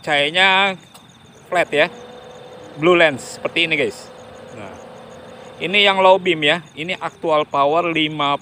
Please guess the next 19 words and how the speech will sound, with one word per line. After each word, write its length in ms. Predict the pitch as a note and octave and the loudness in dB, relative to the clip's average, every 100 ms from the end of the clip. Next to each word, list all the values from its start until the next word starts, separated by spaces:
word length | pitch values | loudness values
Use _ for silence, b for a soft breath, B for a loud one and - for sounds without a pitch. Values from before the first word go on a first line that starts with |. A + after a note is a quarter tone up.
| - | -8
puluh 300 | C#3+ C#3+ C#3+ | -10 -8 -6
dua 220 | C#3 C3+ | 0 2
watt 240 | C#3 B2+ - | 2 -2 -6
seperti 400 | - - - C3+ | -14 -12 -8 -8
ini. 100 | A#2+ | -8
Kita 240 | - D3 C3+ | -8 -6 -4
bisa 220 | C3 B2+ | -6 -8
lihat. 160 | A#2 - _ _ _ - _ _ _ _ _ _ _ _ - _ _ _ - - _ _ _ _ _ _ _ - - - - - - - - - - - - - _ - C3+ | -10 -10 _ _ _ -20 _ _ _ _ _ _ _ _ -20 _ _ _ -20 -20 _ _ _ _ _ _ _ -20 -20 -20 -20 -20 -20 -20 -20 -20 -20 -20 -20 -20 _ -18 -10
Nah, 160 | C#3 | -4
ini. 220 | E3 C#3 - - - - - - - - - - - - - | 0 0 -2 -18 -20 -20 -20 -20 -20 -20 -20 -20 -20 -16 -6
Ini 120 | A#3+ | -2
satu 320 | G#3+ F3 G3+ | 2 4 6
aja 160 | F3 F3 | 4 4
terang 240 | - E3+ | 2 2
banget 240 | E3+ A3+ A#3+ | 4 2 2
nih, 80 | B3 | 2
guys 80 | A3+ | 4
ya. 140 | A3 A3 | 4 2
Tuh. 320 | - F3+ | 0 2